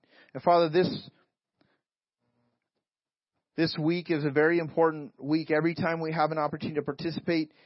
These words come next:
in an election, God, it's, it's, it's just a privilege. And so we say thank you first for the privilege that, that we have enjoyed in our country. And God, we just, we trust you. We just commit to trust you, Father, through this week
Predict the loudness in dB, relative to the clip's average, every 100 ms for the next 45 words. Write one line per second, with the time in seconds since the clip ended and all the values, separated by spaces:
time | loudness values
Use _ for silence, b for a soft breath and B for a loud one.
0 | b b 0 2 2 2 0 -6 -4 0
1 | 0 0 -4 -6 -10 -12 -14 -8 -8 -6
2 | -6 -6 -6 -2 -2 0 -2 -4 -6 -2
3 | -2 -2 -4 -4 -6 -6 -6 -4 -2 -4
4 | -4 -6 -4 -4 -4 -4 -8 -20 b b
5 | b b -4 -2 -2 -2 -2 -2 -2 -2
6 | -4 -12 -10 -4 -2 -2 -6 -10 -10 -8
7 | -8 -10 -8 -10 -10 _ _ B B B
8 | B 0 4 6 4 2 2 -2 -6 -20
9 | b b b b _ _ -4 0 2 2
10 | 0 -6 -4 -2 -4 -6 -2 0 0 -2
11 | _ _ _ _ _ _ -6 -4 -2 0
12 | 0 -2 -8 -6 -4 0 0 0 -2 -4
13 | -4 0 -2 -2 -6 -4 -6